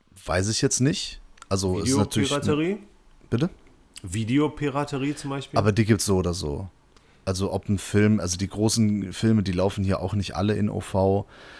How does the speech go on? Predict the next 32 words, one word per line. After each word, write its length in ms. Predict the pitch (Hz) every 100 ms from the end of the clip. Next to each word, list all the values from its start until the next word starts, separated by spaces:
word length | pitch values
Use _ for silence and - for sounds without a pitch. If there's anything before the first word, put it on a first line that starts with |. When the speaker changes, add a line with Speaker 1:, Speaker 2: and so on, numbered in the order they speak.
| - -
Speaker 1:
und 400 | - 90 87 82 - _ 98 87
so 240 | 95 104 101
ein 80 |
großer 340 | 92 98 101 92
Film 220 | - 98
ist 80 | 92
jetzt 140 | 90
Unhinged 440 | - 101 95 90 -
auch 220 | 92 104
nicht. 320 | 110 107 - - - - - - _ _ _ -
Ich 200 | - -
weiß 240 | - 90 -
nicht, 160 | 85
ob 140 | 73 -
das 320 | - - 82
wirklich 480 | 85 85 82 - - _ - -
der 220 | 92 85 82
Hauptgrund 480 | 85 - - 87
sein 280 | 85 82 85
soll. 160 | 90 73
Also 160 | 90
wenn 100 | 98
er 80 | 98
das 160 | 90 -
ist, 240 | 104 -
dann 80 | 90
finde 180 | - 87
ich 80 | 87
das 120 | 87
eine 100 | 85
sehr 140 | 87
schwache 640 | - 87 92 110 104 104